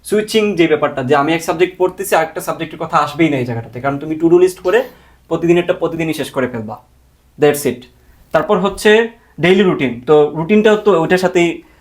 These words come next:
আহ, হচ্ছে তোমার সংযুক্তি। তুমি একটা রুটিন করে ফেলবা, ওইটা যাতে, মানে,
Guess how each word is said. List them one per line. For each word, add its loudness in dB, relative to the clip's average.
আহ, 4
হচ্ছে -6
তোমার 0
সংযুক্তি। -4
তুমি -2
একটা 0
রুটিন 2
করে 4
ফেলবা, 2
ওইটা -2
যাতে, -4
মানে, 0